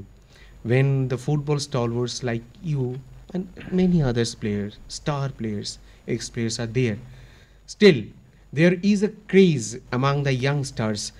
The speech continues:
and with the guardians too, that all of them are trying to make or to become Saurav?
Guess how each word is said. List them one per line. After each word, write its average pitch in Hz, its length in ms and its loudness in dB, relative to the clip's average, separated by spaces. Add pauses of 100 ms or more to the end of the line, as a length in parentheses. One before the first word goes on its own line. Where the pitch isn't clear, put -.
(160)
and 117 140 0
with 170 160 6
the 180 80 6
guardians 135 500 -2
too, 120 340 4 (480)
that 120 220 -2
all 190 240 4
of 170 160 0
them 165 120 0
are 151 80 0
trying 147 680 0 (380)
to - 80 -2
make 160 420 0
or 127 60 0
to - 140 -10
become 117 540 -2 (260)
Saurav? 101 380 -4